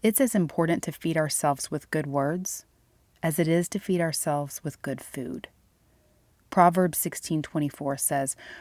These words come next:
"Gracious words are like honeycomb, sweetness to the soul and health to the body." Watch your words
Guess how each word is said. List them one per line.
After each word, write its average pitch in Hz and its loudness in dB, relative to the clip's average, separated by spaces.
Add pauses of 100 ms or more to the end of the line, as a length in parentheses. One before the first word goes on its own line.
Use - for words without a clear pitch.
(140)
"Gracious 208 4
words 175 2
are 185 2
like 196 0
honeycomb, - -6 (380)
sweetness 180 0
to 175 -2
the 165 -2
soul 202 0 (540)
and 202 0
health 139 -4 (100)
to - -6
the 156 -2
body." - -10 (1300)
Watch 208 2
your 175 0
words - -4